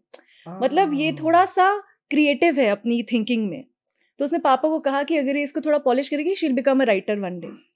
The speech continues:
Speaker 2: तो ल-, मैंने हालांकि लिखना, मतलब, to answer your question,
Speaker 1: हम्म।
Speaker 2: सेवनटीन ईयर्स की एज में मैंने डायरी पे कुछ पेन डाउन करना स्टार्ट किया,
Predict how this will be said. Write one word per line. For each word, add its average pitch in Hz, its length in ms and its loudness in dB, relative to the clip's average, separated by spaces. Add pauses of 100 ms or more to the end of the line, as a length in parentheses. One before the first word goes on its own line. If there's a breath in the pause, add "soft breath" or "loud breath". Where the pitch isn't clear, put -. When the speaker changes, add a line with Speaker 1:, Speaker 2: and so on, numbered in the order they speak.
(460)
Speaker 2:
तो 339 400 0 (360)
ल-, 240 260 -2
मैंने 247 300 2
हालांकि 294 520 2
लिखना, 269 440 0
मतलब, 220 300 -6
to 254 80 0
answer 214 260 -2
your 247 200 0
question, 208 380 -4 (140)
Speaker 1:
हम्म। 170 280 -4 (520)
Speaker 2:
सेवनटीन 285 680 -2
ईयर्स 294 200 2
की 302 100 -4
एज 262 180 0
में 269 80 2
मैंने 254 160 2
डायरी 202 340 -2
पे 262 100 -4
कुछ 254 140 -6
पेन 240 240 -2
डाउन 254 160 0
करना 254 240 -2
स्टार्ट 233 340 -8
किया, 277 200 -6